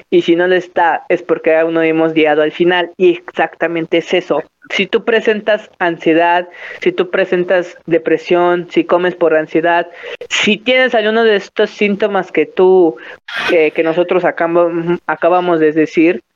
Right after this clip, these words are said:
lo recomendable es que leas más al respecto, eh, veas algunos patrones que tú tienes y consultes con un especialista. No porque nosotros dijéramos,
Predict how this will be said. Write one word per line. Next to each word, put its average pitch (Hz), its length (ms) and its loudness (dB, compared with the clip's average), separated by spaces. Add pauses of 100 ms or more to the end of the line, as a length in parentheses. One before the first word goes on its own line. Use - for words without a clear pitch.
(500)
lo 190 140 2
recomendable 202 720 0
es 208 100 -4
que 190 120 -2
leas 180 360 2
más 185 220 0
al 190 180 2
respecto, 180 800 0 (400)
eh, 160 420 4
veas 185 300 2
algunos 175 380 2
patrones 196 540 0
que 175 100 -2
tú 170 160 -2
tienes 175 640 0 (320)
y 170 160 2
consultes 175 760 0
con 160 260 0
un 175 160 2
especialista. 160 880 -2
No 196 200 -2
porque 247 240 0
nosotros 196 420 0
dijéramos, 185 600 0